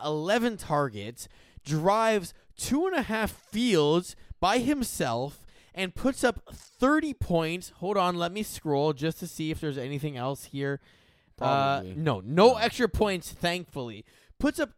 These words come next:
Speaker 1: thirty points
Speaker 2: On his own.
Speaker 1: by himself, which is almost
Speaker 2: <laughs> The
Speaker 1: enough
Speaker 2: total.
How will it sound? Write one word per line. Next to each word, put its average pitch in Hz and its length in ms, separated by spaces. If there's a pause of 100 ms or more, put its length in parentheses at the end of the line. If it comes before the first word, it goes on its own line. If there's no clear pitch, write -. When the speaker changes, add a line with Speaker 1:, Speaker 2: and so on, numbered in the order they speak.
Speaker 1:
thirty 370 580
points 226 560
Speaker 2:
On 214 140
his 190 140
own. 90 160
Speaker 1:
by 240 300
himself, 196 800 (420)
which 226 420 (300)
is 226 280 (360)
almost 370 760
Speaker 2:
<laughs> - 20
The 277 80
Speaker 1:
enough 240 400
Speaker 2:
total. 92 280